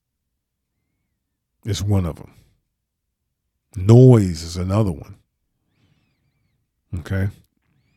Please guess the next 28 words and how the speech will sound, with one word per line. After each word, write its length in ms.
Even 300
being 260
told 320
no 680
can 180
set 380
some 280
of 60
our 140
children 560
living 120
with 120
disability 500
off. 420
But 140
as 180
educators, 840
you 100
have 380
to 120
know 720
that 160
you 80
can't 280
abuse 360
the 80
seclusion 680
room 400